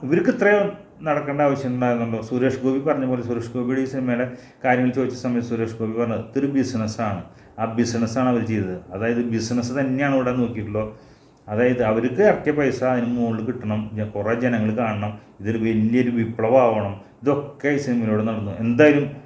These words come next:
അവർ വിജയിച്ച, വിചാരിച്ച പോലെ തന്നെ, പൃഥ്വിരാജ് വിജയിച്ച, വിചാരിച്ച പോലെ തന്നെ, അല്ലെങ്കിൽ മുരളി ഗോപി വിചാരിച്ച പോലെ തന്നെ നടന്നു. എന്തായാലും ഇതിൽ തോറ്റത് മോഹൻലാലാണ്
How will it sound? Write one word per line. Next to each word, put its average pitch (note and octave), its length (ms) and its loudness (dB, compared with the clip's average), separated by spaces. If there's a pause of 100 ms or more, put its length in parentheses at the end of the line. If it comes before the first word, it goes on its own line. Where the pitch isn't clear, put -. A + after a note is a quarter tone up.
(140)
അവർ B2 200 2
വിജയിച്ച, C3 600 2
വിചാരിച്ച B2 420 4
പോലെ C3 280 2
തന്നെ, A2 260 0 (140)
പൃഥ്വിരാജ് A#2+ 560 -2
വിജയിച്ച, A#2 340 -2 (100)
വിചാരിച്ച A#2 460 2
പോലെ A#2 260 0
തന്നെ, G#2+ 160 -2
അല്ലെങ്കിൽ G#2 260 -2 (540)
മുരളി A2+ 280 2
ഗോപി B2 220 2
വിചാരിച്ച A2+ 360 2
പോലെ G#2+ 240 -2
തന്നെ G#2 160 -4 (160)
നടന്നു. G#2 340 -4 (480)
എന്തായാലും A#2 500 4 (520)
ഇതിൽ A2 240 -2
തോറ്റത് A#2+ 460 2 (920)
മോഹൻലാലാണ് A2+ 760 2